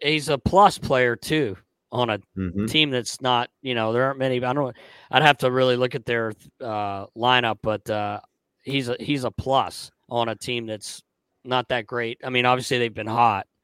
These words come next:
Speaker 1: and he's been really hot, but, um, he's, he's basically been hot all year, to be honest. I mean, like, he's a point a game player. Um,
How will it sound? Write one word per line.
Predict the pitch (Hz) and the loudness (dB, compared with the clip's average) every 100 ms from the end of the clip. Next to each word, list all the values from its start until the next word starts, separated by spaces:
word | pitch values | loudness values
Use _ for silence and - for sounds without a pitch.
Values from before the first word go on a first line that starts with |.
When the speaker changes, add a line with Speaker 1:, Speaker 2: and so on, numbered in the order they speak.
| _ _ _ - | _ _ _ -10
Speaker 1:
and | 107 | -6
he's | 131 127 | -4 -4
been | 113 107 | -6 -4
really | 107 113 104 | -2 -2 -2
hot, | 101 98 101 _ _ _ _ _ | -4 -6 -8 _ _ _ _ _
but, | 110 110 113 | -2 0 -2
um, | 110 107 - | -2 -4 0
he's, | 156 160 156 | 0 0 -2
he's | 151 151 | -6 0
basically | 190 214 - | 6 4 4
been | 151 131 | -2 0
hot | 123 131 | 4 4
all | 123 110 | 4 0
year, | 127 123 | -4 -4
to | 101 | -6
be | 101 | -10
honest. | 110 110 90 - 104 | -8 -8 -10 -14 -14
I | |
mean, | 104 101 101 _ | -14 -14 -18 _
like, | 101 104 | -10 -8
he's | 110 107 | -8 -10
a | |
point | - 120 117 | -6 -4 -2
a | |
game | 107 101 | -4 -8
player. | 101 107 98 98 95 - _ _ _ _ _ _ _ _ - | -8 -6 -4 -6 -8 -12 _ _ _ _ _ _ _ _ -4
Um, | 107 107 104 | 0 4 2